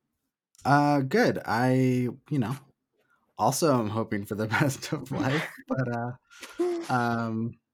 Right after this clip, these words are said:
Speaker 1: yeah, you know, just staying inside a lot, doing some bike rides, and, uh,
Speaker 2: Yeah.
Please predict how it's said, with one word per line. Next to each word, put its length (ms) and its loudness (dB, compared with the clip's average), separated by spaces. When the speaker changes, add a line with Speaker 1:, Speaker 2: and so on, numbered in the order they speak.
Speaker 1:
yeah, 140 4
you 140 4
know, 160 4
just 500 -6
staying 460 0
inside 400 2
a 40 2
lot, 360 2
doing 260 0
some 160 -2
bike 240 -2
rides, 480 -2
and, 380 -4
uh, 400 -4
Speaker 2:
Yeah. 80 -4